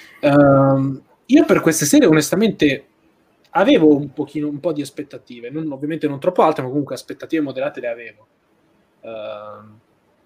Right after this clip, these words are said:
diciamo che sono un cinquanta e cinquanta, ora come ora. Cioè, da una parte comunque mi è piaciuto, mi sono goduto il viaggio, ci sono state cose molto interessanti.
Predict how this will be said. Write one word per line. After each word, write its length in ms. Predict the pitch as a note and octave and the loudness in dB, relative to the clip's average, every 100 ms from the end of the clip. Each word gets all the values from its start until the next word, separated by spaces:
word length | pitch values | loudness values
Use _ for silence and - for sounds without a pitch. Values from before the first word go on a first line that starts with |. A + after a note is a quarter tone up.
| _ _ _ | _ _ _
diciamo 760 | F3 E3 D#3+ E3 G3 B3 C4+ | -8 -8 -4 0 2 4 4
che 600 | - F3+ E3+ E3 D3+ C#3+ - | 4 4 4 4 0 -4 -10
sono 500 | - - F3+ F3 E3+ | -12 -4 -2 0 0
un 120 | D#3+ | -2
cinquanta 480 | D#3 E3 D3+ D3+ D3 | -4 -4 -2 -2 -2
e 40 | |
cinquanta, 920 | C3+ C3+ B2 B2 G#2+ G#2+ G#2+ G2+ G2+ A2+ A2 A2 _ _ | -8 -10 -12 -14 -16 -20 -20 -18 -20 -20 -20 -20 _ _
ora 160 | B2+ A#2 | -18 -18
come 280 | B2 A#2 | -18 -12
ora. 240 | A#2 A2+ A2+ | -8 -6 -4
Cioè, 160 | F#3 | -4
da 60 | C3+ | -2
una 120 | D3 | 0
parte 260 | D3 D3 C3+ | 2 0 0
comunque 260 | D3 C#3 | -2 -2
mi 100 | C3 | -6
è 40 | C#3 | -2
piaciuto, 400 | - - F#3 D3 | -2 0 0 0
mi 80 | A#2+ | -2
sono 180 | C3 B2 | -6 -6
goduto 300 | B2 B2+ D3 | -6 -6 -2
il 60 | |
viaggio, 280 | E3 F#3 C#3+ | 0 2 0
ci 120 | - | -6
sono 140 | - A#2+ | -10 -16
state 180 | B2 | -14
cose 180 | A#2 B2 | -12 -12
molto 180 | B2 A#2+ | -12 -12
interessanti. 760 | C3 G3+ G#3+ B2+ B2 C3 A#2+ | -4 -2 -2 -2 -4 -6 -12